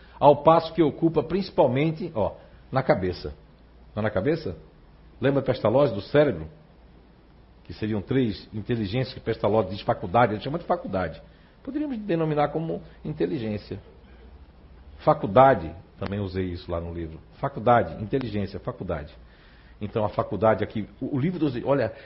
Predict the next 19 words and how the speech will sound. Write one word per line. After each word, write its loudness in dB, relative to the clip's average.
quando 0
eu -4
tenho -2
umas 0
pesquisas -4
que -4
eu 0
fiz, -8
que -4
eu -2
não -4
trouxe -4
ainda, -4
que -8
é -8
surprise, 0
eu -2
faço -4
links -4